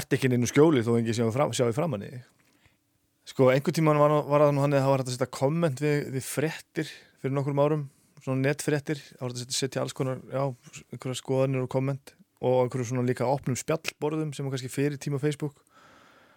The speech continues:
Og þar var allt gert í nafnleynd, menn voru alltaf með, sko, bara einhvern svona leynilegan account, sko, og voru svo að drulla yfir allt og alla og allir segja, „Að allir að skýra sig hérna bak við,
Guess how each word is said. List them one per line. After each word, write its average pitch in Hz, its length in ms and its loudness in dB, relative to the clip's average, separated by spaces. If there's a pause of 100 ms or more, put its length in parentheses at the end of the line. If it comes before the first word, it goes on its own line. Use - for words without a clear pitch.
(360)
Og 117 140 -6
þar 127 180 6
var 127 140 6
allt - 120 -6
gert 127 300 2
í - 20 2
nafnleynd, 190 800 0
menn 123 160 2
voru 131 160 6
alltaf 135 180 -2
með, 131 200 2
sko, 135 160 0 (340)
bara 131 140 0
einhvern 131 160 -4
svona 127 160 0
leynilegan 147 440 2
account, 160 320 -4
sko, 156 140 -2 (160)
og - 220 -6 (100)
voru 131 160 -2
svo 135 240 0
að - 400 -6
drulla 156 320 2
yfir 147 140 4
allt - 180 -4
og 139 80 2
alla 156 240 -2
og 127 80 0
allir 151 160 -4
segja, 131 160 -4
„Að 165 220 0
allir 170 200 0
að 156 80 -2
skýra 175 300 -4
sig 170 140 -2
hérna 160 120 -4
bak 160 220 -2
við, 156 80 -2